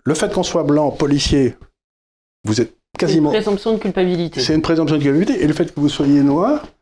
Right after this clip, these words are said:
Speaker 1: est automatiquement une présomption d'innocence. Mais c'est complètement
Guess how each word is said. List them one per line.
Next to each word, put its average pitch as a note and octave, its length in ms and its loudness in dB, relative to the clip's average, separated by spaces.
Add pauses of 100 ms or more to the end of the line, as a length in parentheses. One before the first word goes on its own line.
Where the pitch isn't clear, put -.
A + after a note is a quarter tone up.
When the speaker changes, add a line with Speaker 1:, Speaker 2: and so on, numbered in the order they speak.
(680)
Speaker 1:
est B2+ 140 -4
automatiquement F3 680 0
une D#3 160 2
présomption D#3+ 640 0
d'innocence. C3 640 -2 (120)
Mais F#2+ 140 -14 (100)
c'est - 280 -8
complètement G#2 680 -6